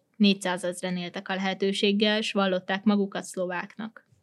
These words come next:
A kommunista hatalomátvétel után, ezerkilencszáznegyvennyolc októberétől a magyarok akkor is visszakaphatták az állampolgárságukat, ha hűségesküdtettek Szlovákiának.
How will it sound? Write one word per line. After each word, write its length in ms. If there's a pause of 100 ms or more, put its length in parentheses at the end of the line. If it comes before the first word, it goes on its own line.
A 60
kommunista 520
hatalomátvétel 880
után, 500
ezerkilencszáznegyvennyolc 1400
októberétől 760
a 60
magyarok 520
akkor 300
is 160
visszakaphatták 800
az 120
állampolgárságukat, 1160
ha 340
hűségesküdtettek 1000
Szlovákiának. 920